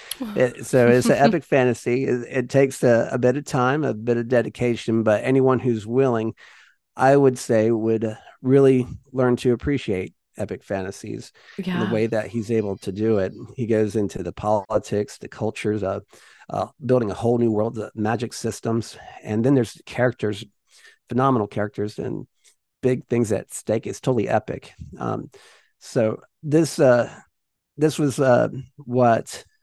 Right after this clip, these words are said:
Speaker 2: I looked to when, when I was taking a break from writing. I would open up The Way of Kings and read, and, uh, and that would be my way of trying to build myself up to be a better writer.
Speaker 1: Yeah.
Speaker 2: 'Cause, uh,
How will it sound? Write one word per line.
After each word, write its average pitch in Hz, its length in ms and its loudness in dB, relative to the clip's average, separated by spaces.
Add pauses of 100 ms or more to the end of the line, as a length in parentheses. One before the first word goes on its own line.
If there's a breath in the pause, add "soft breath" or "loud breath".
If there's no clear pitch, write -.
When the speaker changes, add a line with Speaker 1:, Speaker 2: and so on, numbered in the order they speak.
(220)
Speaker 2:
I 113 140 -2
looked 120 360 -2
to 107 460 0
when, 143 240 4 (380 soft breath)
when 151 120 2
I 156 80 6
was 160 180 0
taking 139 300 2
a 120 60 2
break 117 300 0
from 117 520 -4
writing. 117 520 2 (600 soft breath)
I 117 200 0
would 117 320 0 (140)
open 117 320 0
up 107 280 0
The 117 100 -4
Way 110 200 0
of 98 120 -8
Kings 107 420 -2 (120)
and 107 180 -6
read, 104 480 -2 (120)
and, 104 400 -4 (200)
uh, - 160 -16 (560)
and 123 140 2
that 123 180 4
would 117 240 -4 (260)
be 117 340 4 (100)
my 107 460 0
way 110 380 -2
of 107 240 -4 (120)
trying 117 240 2
to 110 60 0
build 113 220 0
myself 110 560 0
up 113 280 0
to 110 160 -6
be 107 220 0
a 101 60 0
better 101 300 -2
writer. 101 500 -4 (240 soft breath)
Speaker 1:
Yeah. 170 280 -10
Speaker 2:
'Cause, 131 180 0
uh, 120 220 6